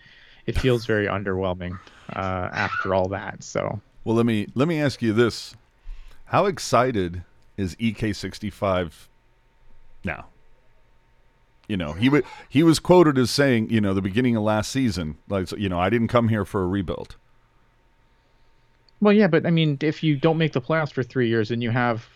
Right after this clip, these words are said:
Speaker 1: all this money tied up, like, what do you wanna do?
Speaker 2: So, d-, I mean, even if E K were to request, request a trade, how's that gonna happen? No one's taking that contract.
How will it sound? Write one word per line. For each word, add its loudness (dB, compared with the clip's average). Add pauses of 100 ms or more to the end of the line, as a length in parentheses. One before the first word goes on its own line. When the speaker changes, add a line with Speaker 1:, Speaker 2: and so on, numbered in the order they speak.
(220)
Speaker 1:
all 0
this -4
money 4
tied -6
up, -6
like, -4
what -2
do 0
you 0
wanna -4
do? -4 (880)
Speaker 2:
So, 6
d-, -10
I 0
mean, 0 (920)
even 2
if 2
E 0
K 0 (640)
were 0
to -4
request, -2
request -4
a -6
trade, -4 (580)
how's 4
that 4
gonna -4
happen? -10
No 2
one's 0
taking -4
that -8
contract. -6